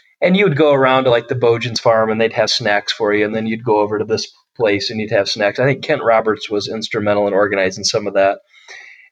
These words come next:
And just, uh, you realize the amount of coordination you had between the community, uh, the school to, to make times memorable for kids. Um, you know, I think things like that, things like homecoming,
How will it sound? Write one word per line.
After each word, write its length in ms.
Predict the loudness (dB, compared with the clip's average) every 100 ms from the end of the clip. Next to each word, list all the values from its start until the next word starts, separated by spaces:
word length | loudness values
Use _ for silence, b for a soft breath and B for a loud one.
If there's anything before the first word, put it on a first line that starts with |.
| -2
And 260 | 2 2
just, 420 | 2 2 2 0 -4 -2
uh, 340 | 2 2 2 -2 -8 -8
you 160 | -2 2
realize 500 | 2 4 2 2 0
the 80 |
amount 280 | -2 0 0
of 80 | -2
coordination 760 | -2 -2 0 -2 -4 -4 -6
you 80 | -6
had 280 | -2 0 0
between 280 | -6 -8 -8
the 80 | -10
community, 720 | -6 0 2 2 0 -2 -6 b b b -6
uh, 240 | -4 -2
the 100 | -2
school 720 | -4 -2 0 2 4 2 0 -6 -4
to, 180 | -4 -2
to 120 | -2
make 180 | -2 -2 _ -2
times 300 | -2 -2 -2
memorable 460 | -2 0 0 0
for 140 | -2 -6
kids. 580 | -2 -2 -2 -6 -8 -6
Um, 420 | -4 -4 -4 -6 -10 _
you 120 | -4
know, 60 | 0
I 80 | 0
think 220 | -2 -2
things 240 | -2 0
like 200 | 0 -2
that, 340 | 0 2 2 0
things 220 | -6 -4
like 160 | -4 -2
homecoming, 680 | -4 -4 -4 -4 -6 -8